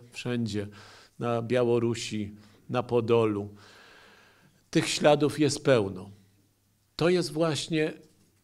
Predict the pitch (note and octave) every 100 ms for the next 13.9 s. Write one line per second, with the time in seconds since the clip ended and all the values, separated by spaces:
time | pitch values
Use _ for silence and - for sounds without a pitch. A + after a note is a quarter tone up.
0 | _ _ _ _ _ _ _ _ _ _
1 | - E3+ D3+ - G#2+ - - - _ _
2 | _ _ _ D3 D3+ D3 B2 C3+ A#2 C3+
3 | A#2 - - D3 D3 - _ _ _ _
4 | _ - D3+ D3+ D3+ - - - E3 C#3+
5 | D3 D#3 D#3 A3+ E3 C#3+ C#3 D3 D3 D3
6 | D3 - _ _ _ - - E3+ B2+ G#2+
7 | G2 G2 - G2+ - - F#2+ F#2 F#2+ -
8 | - - _ _ _ _ _ - C#3+ C3
9 | D3 D3 - A#2+ A#2+ B2+ D3+ A#2 F2 -
10 | - _ _ _ _ _ _ _ - B2+
11 | B2 B2 B2+ - _ _ _ _ - -
12 | D#3+ D#3 C#3+ C#3+ E3 D#3 - _ _ _
13 | _ _ - A#2 C#3+ D#3 D3 D#3 D#3